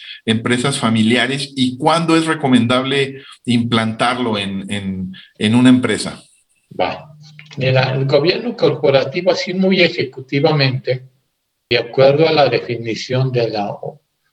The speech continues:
Speaker 2: de Código de Mejores Prácticas del Gobierno Corporativo, es el sistema bajo el cual las sociedades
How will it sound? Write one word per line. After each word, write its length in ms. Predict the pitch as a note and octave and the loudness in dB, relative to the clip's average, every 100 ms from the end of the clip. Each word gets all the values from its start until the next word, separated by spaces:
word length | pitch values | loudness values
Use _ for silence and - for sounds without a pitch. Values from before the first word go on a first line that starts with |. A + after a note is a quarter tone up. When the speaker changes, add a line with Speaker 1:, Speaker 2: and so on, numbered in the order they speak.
| _ | _
Speaker 2:
de 720 | G#2+ A2+ A2 G#2+ G#2+ G#2 G2 F#2 - - - - | 0 2 4 2 2 -2 -4 -12 -16 -18 -20 0
Código 420 | C3 C3 C#3 C#3 | 2 4 4 4
de 100 | A#2 | 4
Mejores 460 | A2 - B2+ C#3 C#3 | -2 0 2 2 2
Prácticas 640 | C3 A#2+ - B2+ B2 A2+ | 2 2 0 -4 -2 0
del 140 | G#2+ | 0
Gobierno 440 | G#2 A2 A#2 C#3 C#3 | 0 0 2 2 2
Corporativo, 960 | C3 A2+ - A2+ A2 - C3+ C#3 C#3+ | 2 2 2 4 2 0 2 6 8
es 340 | C#3+ D#3+ - _ _ _ _ _ | 8 4 -4 _ _ _ _ _
el 240 | - C3+ B2+ | -2 -2 0
sistema 640 | D3+ B2+ C3+ D#3 D#3 F#3 | -4 -4 -2 0 2 2
bajo 300 | D#3+ C3+ B2+ | 2 0 0
el 180 | A#2+ - | -2 2
cual 240 | D#3 E3+ | 2 4
las 180 | F3 - | 2 -2
sociedades 760 | - - - B2+ C3+ D#3 - | -4 -2 0 4 4 2 -2